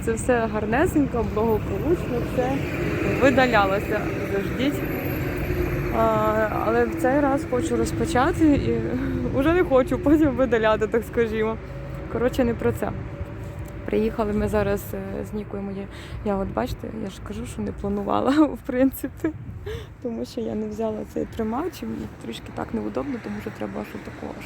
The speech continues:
піднімати дуже високо телефон. Ми приїхали з Нікою, ось де моя Ніка. І як ви бачите, вона у мене на, е, рулетці, повідок.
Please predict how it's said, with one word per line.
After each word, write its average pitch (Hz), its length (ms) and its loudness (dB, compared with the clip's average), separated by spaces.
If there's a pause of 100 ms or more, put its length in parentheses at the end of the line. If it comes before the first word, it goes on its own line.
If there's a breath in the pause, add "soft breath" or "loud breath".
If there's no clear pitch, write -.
(140)
піднімати 202 580 -8
дуже 208 180 -8
високо 214 460 -8 (920 loud breath)
телефон. 214 500 -4 (420 loud breath)
Ми 226 140 -2
приїхали 220 600 -2
з 208 120 -8
Нікою, 220 500 -4
ось 196 200 -6
де 196 100 -8
моя 190 240 -6
Ніка. 240 400 -2 (420)
І 208 60 -8
як 196 120 -8 (100)
ви 208 80 -4
бачите, 220 480 -4
вона 208 200 -2
у 214 40 0
мене 202 280 -2
на, 196 220 -2 (600 loud breath)
е, 196 220 -6
рулетці, 220 540 -8 (160)
повідок. 196 540 -4